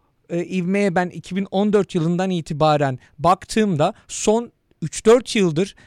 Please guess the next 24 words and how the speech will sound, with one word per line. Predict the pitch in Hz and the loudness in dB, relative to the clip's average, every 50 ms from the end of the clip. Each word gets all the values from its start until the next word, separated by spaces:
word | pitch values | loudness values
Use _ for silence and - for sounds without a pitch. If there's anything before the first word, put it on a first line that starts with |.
| _ _ | _ _
değişim | - 127 156 160 170 175 - - - 233 254 277 - _ _ _ _ _ _ 156 | -6 -2 0 2 2 2 0 -2 -2 -4 -4 -6 -8 _ _ _ _ _ _ -2
gerçekten | 143 175 190 214 - - 185 - - 220 233 254 - _ _ _ _ _ _ _ _ _ _ | 2 2 2 2 2 -2 -2 0 0 0 0 0 -4 _ _ _ _ _ _ _ _ _ _
anlaşılabilir | - 151 151 156 160 170 180 185 - - 180 180 202 185 160 190 226 277 233 175 160 | -4 -4 -2 -2 -2 -2 -2 -2 -2 -2 0 0 0 0 0 0 -2 -2 -2 0 2
boyutun | 196 196 196 - - 262 277 247 - | 2 4 2 0 -2 -6 -8 -8 -6
üzerinde | 208 196 170 156 190 185 175 180 185 185 202 208 185 160 _ _ _ _ _ _ _ | -4 -2 0 2 2 2 2 0 2 4 4 2 2 0 _ _ _ _ _ _ _
olduğunu | - 160 156 160 147 147 156 151 139 131 120 - _ | -4 -2 -2 -2 -2 -2 -2 -2 -2 -4 -6 -10 _
görüyorum. | 135 131 143 135 127 131 131 170 233 294 _ _ _ _ _ - | -4 -2 0 0 2 0 0 -2 -4 -8 _ _ _ _ _ -6
Bununla | 156 180 208 233 247 247 226 | -4 -4 -2 -2 -2 -4 -4
ilgili | - 202 196 185 170 196 202 220 - - - | -4 -4 -6 -4 -2 -2 -2 -2 -2 -4 -6
mutlaka | 190 220 - - 220 - - 214 190 180 - - _ _ _ _ | -6 -4 -2 0 -2 0 4 4 4 4 2 -2 _ _ _ _
konuşmamızın | - 185 180 175 - 190 180 180 170 180 202 | -2 -2 -2 -2 -2 -2 -2 -2 0 -2 -4
ilerleyen | 190 175 175 175 175 180 185 185 190 190 | -2 0 2 2 2 2 0 0 0 0
zamanlarında | 165 175 175 175 175 170 165 170 175 165 175 180 160 | 0 0 0 0 -2 -2 -2 -2 -2 0 -2 -2 -2
değineceğiz. | 165 175 170 170 170 156 170 175 185 180 - - - | 0 0 0 -2 0 0 0 0 0 -2 -6 -12 -14
İki | - 151 - - 175 | -14 -12 -8 -6 -6
bin | 190 202 - | -6 -4 -2
on | 185 185 | 0 0
altı | 196 190 180 180 - - 190 180 180 - | 2 2 2 0 0 -2 -2 -2 -2 -2
önemli | - 165 170 170 170 175 180 180 160 | -2 -2 0 0 0 0 -2 -2 0
bir | 175 | 0
yıl, | 160 160 170 180 - _ _ _ _ - | 0 0 0 -2 -4 _ _ _ _ -6
kırılım | - 175 156 160 160 170 175 | -2 0 0 0 0 0 0
yılı. | 170 165 151 151 165 196 - - - - _ _ _ | 0 2 2 2 0 0 -2 -8 -18 -20 _ _ _
Bu | - 139 165 190 196 190 185 - | -6 -2 0 2 2 2 0 -2